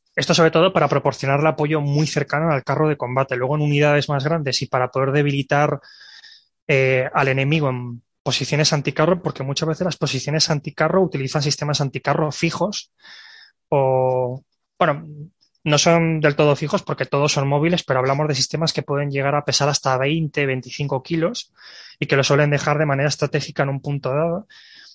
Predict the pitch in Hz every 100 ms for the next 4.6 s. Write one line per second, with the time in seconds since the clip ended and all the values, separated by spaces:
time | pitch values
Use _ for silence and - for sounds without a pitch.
0 | - 151 160 156 160 147 131 127 135 131
1 | 135 143 143 143 - _ _ _ _ -
2 | 147 139 156 - 135 131 147 151 151 147
3 | 135 - 156 165 139 - 151 143 143 175
4 | 156 131 - 139 139 120